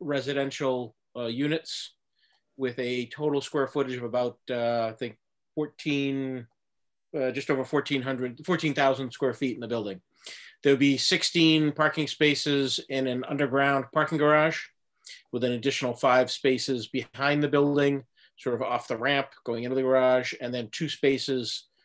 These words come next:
uh, along the side near the sort of main public entrance. There are entrances in the, on the, what would be effectively the sides, uh, but would, would function almost as the front and back.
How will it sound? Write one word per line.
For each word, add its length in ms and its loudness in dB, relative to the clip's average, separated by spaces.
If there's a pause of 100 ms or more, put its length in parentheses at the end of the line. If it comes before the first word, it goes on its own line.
(220)
uh, 340 0
along 240 -4
the 100 -6
side 680 2
near 280 -4
the 380 -2 (140)
sort 240 -4
of 80 -6
main 280 -4
public 400 -8
entrance. 600 -12 (500)
There 100 -4
are 40 0
entrances 960 -4
in 280 -6
the, 460 -6 (340)
on 140 -8
the, 60 -6
what 320 -2
would 120 -4
be 140 0
effectively 500 2
the 120 -2
sides, 640 2 (580)
uh, 200 0
but 160 -4
would, 140 -4 (260)
would 180 -6
function 400 -4
almost 260 -6
as 140 -6
the 80 -10
front 240 -4
and 80 -14
back. 320 0